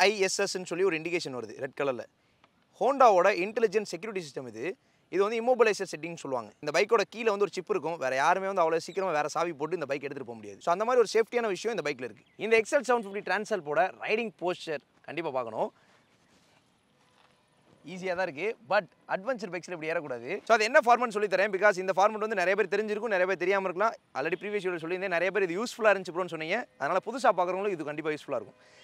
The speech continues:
என்னன்னா, உங்களோட left லெக்கை தூக்கி first gear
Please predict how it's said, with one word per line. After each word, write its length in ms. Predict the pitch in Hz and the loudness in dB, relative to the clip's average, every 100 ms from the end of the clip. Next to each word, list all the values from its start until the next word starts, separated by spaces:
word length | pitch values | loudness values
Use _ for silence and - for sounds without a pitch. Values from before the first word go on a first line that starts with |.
| - - | -12 -2
என்னன்னா, 200 | 220 285 254 | 4 6 6
உங்களோட 260 | 208 202 180 165 - - 165 | 2 4 6 4 0 -4 -2
left 200 | 226 320 | 0 6
லெக்கை 160 | 269 220 | 6 6
தூக்கி 240 | 196 165 247 - | 0 -2 -4 0
first 320 | - - - 254 220 _ 127 | 0 0 -6 -6 -6 _ -12
gear 260 | 143 240 240 | 6 8 8